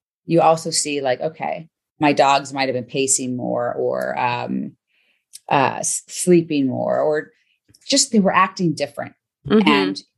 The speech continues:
Speaker 1: you're aware of it, but you're not thinking it's because of you. Um, but from, from all of that, covid happened. And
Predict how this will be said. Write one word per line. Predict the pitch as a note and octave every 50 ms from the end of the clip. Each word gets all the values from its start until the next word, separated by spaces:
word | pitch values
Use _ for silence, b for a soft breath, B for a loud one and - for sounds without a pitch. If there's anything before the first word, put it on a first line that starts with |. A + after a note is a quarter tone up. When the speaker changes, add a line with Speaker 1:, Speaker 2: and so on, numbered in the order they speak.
| _ _
Speaker 1:
you're | E3+ F3+ G3 G3
aware | G3 F#3+ G#3+ A3+ B3 B3 A3+ G3+
of | D#3
it, | D#3 - -
but | B2
you're | C3 D#3 D#3
not | D3+ C#3+ - -
thinking | - D#3+ D3+ - C#3+ B2
it's | A#2+ - -
because | C#3 B2+ - C#3+ B2+ A#2
of | A#2+
you. | A2+ A#2+ B2+ A2+ - - _ _ _ _ b b b b b b b b b
Um, | D#3 D3+ D3 D3 C#3 C3 B2+ - - - - - _ _ _ _ _ - -
but | D#3 - - B3 - A3+ F#3+ - -
from, | - - F#3 F3 E3+ E3+
from | - - G3+ G3 F3+
all | F3 G#3 A#3+ C#4 D4 C4+
of | A3 E3
that, | E3 D#3 D3 D3 D3 D#3 - _ _ _ _ _ _ _ _ _ -
covid | - - C4 B3 A3+ F3+ E3+
happened. | D3 C3+ - - - - _ _ - - _ _ _ _ _ _ _ _ _ _ _ _ _ _ _ _ _ _ _ -
And | F#3+ F#3 F3+ F3 F3 F3 F3 F3 F3